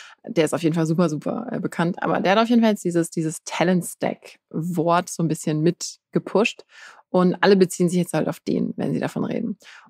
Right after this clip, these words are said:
Und wenn man das Ganze googelt, also Talent Stack, dann kommt man auf eine riesengroße Anzahl von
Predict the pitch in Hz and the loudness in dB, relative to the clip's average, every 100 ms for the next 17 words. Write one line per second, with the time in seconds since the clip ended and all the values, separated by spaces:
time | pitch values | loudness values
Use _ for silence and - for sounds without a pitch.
0 | - 175 175 175 208 285 240 202 196 165 | -2 2 4 4 6 6 4 2 2 4
1 | 214 180 190 240 - 165 160 156 - 190 | 6 6 4 2 0 0 0 -6 -4 -2
2 | 165 165 - 190 - 180 180 202 196 196 | -2 -2 -4 -4 -4 -10 -6 -4 -2 -2
3 | - 165 165 196 214 180 180 175 - 170 | -2 -4 0 2 2 -2 -4 -6 -2 -4
4 | 165 156 160 156 | -2 -4 -4 -6